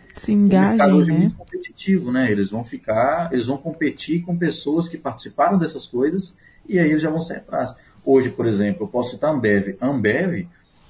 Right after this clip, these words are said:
Speaker 2: é uma empresa, todo mundo conhece, todo mundo, até quem não bebe sabe o que é a Ambev, porque a Ambev também, ela não faz só bebida alcoólica, faz refrigerante, né, outras coisas. A, a Ambev hoje ela dá preferência pra quem veio de,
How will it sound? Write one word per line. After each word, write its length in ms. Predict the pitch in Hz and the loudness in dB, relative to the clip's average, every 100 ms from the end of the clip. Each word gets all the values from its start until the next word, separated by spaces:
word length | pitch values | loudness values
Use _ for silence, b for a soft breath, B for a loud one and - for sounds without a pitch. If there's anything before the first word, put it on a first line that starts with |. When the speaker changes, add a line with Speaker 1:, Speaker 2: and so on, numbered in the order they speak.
| _ - | _ -6
Speaker 2:
é 40 | |
uma 140 | 104 147 | -4 -4
empresa, 580 | - 110 101 98 87 - _ _ | -4 -2 0 -2 -4 -8 _ _
todo 240 | 190 165 | 2 2
mundo 220 | 123 110 | 0 -2
conhece, 540 | 110 175 175 - - - _ _ _ _ _ _ _ - | -2 -2 -2 -4 -10 -18 _ _ _ _ _ _ _ -10
todo 180 | 151 143 | -6 -4
mundo, 240 | 120 113 | -4 -4
até 180 | 113 143 | -4 -6
quem 160 | 151 | -6
não 140 | 151 135 | -6 -6
bebe 320 | 101 123 104 | -2 -2 -2
sabe 280 | - 110 92 | -4 -6 -6
o 20 | |
que 100 | - | -6
é 40 | 123 | -6
a 40 | |
Ambev, 380 | 156 131 311 220 | -4 -6 -6 -8
porque 160 | 220 | -6
a 40 | 208 | -2
Ambev 280 | 196 101 - | 0 0 -2
também, 340 | 107 107 101 B B B | -4 -4 -4 B B B
ela 160 | 101 101 | 0 0
não 200 | 110 107 | 0 -2
faz 260 | 110 110 | -2 -2
só 80 | 110 | -2
bebida 280 | 101 95 98 | -2 -2 -2
alcoólica, 420 | 95 90 90 113 | -4 -4 -4 -4
faz 300 | - 104 98 | -4 -2 -2
refrigerante, 920 | 101 101 98 98 147 123 - 110 101 110 _ _ - | -6 -4 -2 0 -2 -4 -6 -8 -10 -12 _ _ -8
né, 160 | 110 | -4
outras 280 | 101 104 110 | -4 -6 -8
coisas. 380 | 135 135 - - b b b b | -6 -6 -8 -18 b b b b
A, 460 | - 151 160 160 156 | -2 0 2 0 2
a 40 | |
Ambev 400 | 175 170 147 180 175 | 2 4 2 2 2
hoje 180 | 170 | 4
ela 100 | 175 | 4
dá 100 | 175 | 2
preferência 460 | 175 170 175 139 - | 0 -4 -2 -4 -6
pra 140 | 127 | -8
quem 160 | 120 131 | -6 -4
veio 140 | 131 | -4
de, 140 | 127 | -4